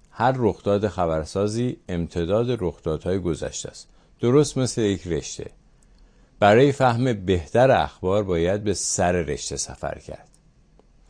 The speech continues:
به قول پدر فردوسی، «از آغاز باید که دانی درست، سر مایه گوهران از نخست.» رخدادهای سیاسی به طور مشخص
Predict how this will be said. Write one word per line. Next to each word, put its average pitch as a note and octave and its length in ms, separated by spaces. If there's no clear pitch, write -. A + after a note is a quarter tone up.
به F#2 80
قول F#2+ 220
پدر F2+ 280
فردوسی، D#2+ 720
«از F#2 260
آغاز F#2+ 540
باید F2+ 380
که F#2+ 140
دانی E2 380
درست، A2 680
سر G#2 380
مایه D#2+ 400
گوهران F2 600
از E2+ 240
نخست.» - 460
رخدادهای B2+ 580
سیاسی A#2 400
به A2+ 100
طور A2+ 180
مشخص G2+ 640